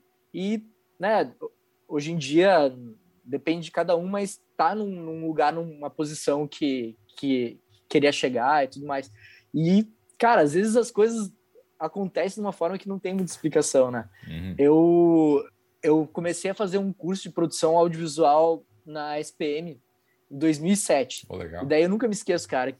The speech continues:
Speaker 1: que um professor lá, ele fez um exercício com a gente do que, que seria uma meta nossa, o que, que gostaria, que cada um gostaria de trabalhar dentro da área de vídeo.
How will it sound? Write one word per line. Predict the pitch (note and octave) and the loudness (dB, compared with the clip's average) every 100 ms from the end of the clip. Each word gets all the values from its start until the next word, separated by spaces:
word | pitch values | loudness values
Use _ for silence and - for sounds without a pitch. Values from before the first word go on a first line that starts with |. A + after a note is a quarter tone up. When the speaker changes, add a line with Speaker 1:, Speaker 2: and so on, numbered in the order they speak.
| _ | _
Speaker 1:
que | - | -8
um | D#3 | -6
professor | D#3+ E3+ D#3+ - E3+ F3+ | -4 -4 -4 4 4 6
lá, | E3+ D#3 E3+ | 4 2 0
ele | F#3 F#3+ | -4 -8
fez | F3 E3 E3 E3+ | -10 -8 -8 -8
um | |
exercício | F3 E3+ - E3+ - | -10 -10 -8 -8 0
com | |
a | E3+ | 0
gente | D3 D3 E3 - F#3+ _ _ _ | 2 0 -2 -8 -12 _ _ _
do | D3 | -4
que, | G3 | -2
que | F#3 | -2
seria | - G#3 F#3 G#3 | 2 4 6 6
uma | G#3+ | 4
meta | G#3 D#3+ F3+ - C#3+ | 2 2 0 0 -4
nossa, | C3 C#3+ - | -2 -8 -8
o | A#2 | -14
que, | C#3 | -12
que | - E3 D#3 | -6 -8 -6
gostaria, | C#3 C#3+ - C3+ - | 2 2 4 0 -2
que | - C#3 | -4 -4
cada | - D#3+ D#3+ | 0 2 2
um | D#3+ | 4
gostaria | E3 D#3+ D#3 | 2 2 -2
de | - | 0
trabalhar | E3 D#3+ D#3 D3 D#3 _ _ _ _ | 0 4 4 2 -2 _ _ _ _
dentro | C#3 D3+ | -10 -4
da | E3 | 0
área | D#3 E3 | 0 -2
de | F3+ | -6
vídeo. | F#3 D3+ B2 | -10 -10 -14